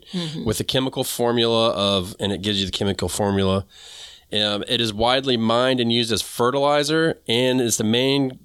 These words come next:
Speaker 2: constituent for, uh, many forms of plaster, blackboard, sidewalk, chalk, and drywall." So, um, let me break some of this down. This is my personal opinion. First of all, if you're going to dig down and add soil or make raised beds,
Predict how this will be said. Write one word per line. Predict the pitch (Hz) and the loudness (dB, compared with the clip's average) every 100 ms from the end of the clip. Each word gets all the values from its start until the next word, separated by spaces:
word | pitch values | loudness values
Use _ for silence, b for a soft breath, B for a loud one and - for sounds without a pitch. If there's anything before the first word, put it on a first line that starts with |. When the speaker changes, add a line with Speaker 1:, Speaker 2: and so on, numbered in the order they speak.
| - | -8
Speaker 2:
constituent | - 131 127 117 - 127 113 117 | -2 0 0 -2 0 0 0 -2
for, | - 110 107 104 104 92 B B B B B | -2 0 2 2 2 0 B B B B B
uh, | - 110 | 0 2
many | 120 127 | 2 0
forms | - 123 120 | 0 0 0
of | 101 - | -2 -4
plaster, | - 120 127 - 131 | -2 0 0 0 0
blackboard, | 113 110 113 113 113 117 117 | 0 0 0 -2 0 0 2
sidewalk, | - 117 117 117 113 - | 2 2 2 0 -2 0
chalk, | 123 117 113 | 0 0 -2
and | 101 90 | -4 0
drywall." | 98 95 90 82 76 - B B B B B B B | 2 2 2 0 -2 -4 B B B B B B B
So, | - - 143 139 135 131 127 107 - _ - | 0 4 4 4 4 2 2 0 -4 _ -2
um, | 123 123 117 110 110 | 2 4 2 0 -4
let | - 165 | -2 0
me | 220 | 0
break | 131 139 131 | 2 0 2
some | - 127 | 0 0
of | 113 | 0
this | 107 | 0
down. | - 117 110 110 | -2 0 2 2
This | 135 | 0
is | 131 | 0
my | 117 113 | 2 0
personal | 110 - 113 - 110 | 0 0 0 0 0
opinion. | 104 - 110 104 107 107 B B B | -2 -2 -2 0 -2 -4 B B B
First | - 156 170 | -4 -2 0
of | 156 | 0
all, | 147 147 143 | 0 2 2
if | - 120 | 0 -2
you're | 131 | -2
going | 113 131 143 151 | 0 0 2 2
to | - | 0
dig | 120 101 123 113 | -4 -2 -2 0
down | 123 123 | 0 2
and | 113 | 0
add | - 113 117 | 0 0 2
soil | - 127 123 123 | 0 2 0 0
or | 104 | 2
make | 110 110 - | 2 0 0
raised | 113 110 98 | 0 0 0
beds, | 120 | 0